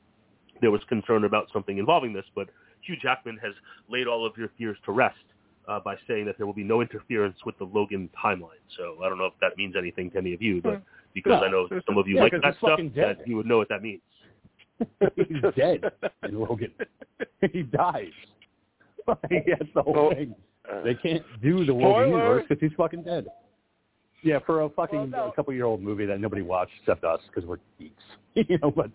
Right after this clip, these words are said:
Speaker 3: still.
Speaker 2: So, so, so
Speaker 3: Yeah.
Speaker 2: knowing the comedy involved with, with these people, um, that, that make Deadpool, you know, including especially Ryan Reynolds, obviously. Uh,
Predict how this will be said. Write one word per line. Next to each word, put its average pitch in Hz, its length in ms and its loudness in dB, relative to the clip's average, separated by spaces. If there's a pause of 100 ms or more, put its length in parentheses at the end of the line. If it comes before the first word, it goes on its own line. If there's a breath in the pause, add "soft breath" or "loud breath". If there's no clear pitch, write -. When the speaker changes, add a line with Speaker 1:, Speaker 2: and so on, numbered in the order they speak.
Speaker 3:
still. 92 280 -6
Speaker 2:
So, 214 220 -14 (160)
so, 208 240 -8
so - 200 -6
Speaker 3:
Yeah. 190 240 2
Speaker 2:
knowing 220 680 -6 (360)
the 180 80 -10
comedy 180 680 -2
involved 147 580 0
with, 143 200 -6 (100)
with 131 140 -10 (680)
these 113 180 -14 (160)
people, 113 460 0 (460 loud breath)
um, 135 720 2
that, 107 240 -12
that 110 260 -14
make 113 200 -14 (120)
Deadpool, 113 580 -12 (160)
you 143 140 -10
know, 101 140 -6
including 95 480 -12 (200)
especially 95 380 0
Ryan 95 280 2
Reynolds, 120 340 0
obviously. 87 580 -6 (480 loud breath)
Uh, 160 60 2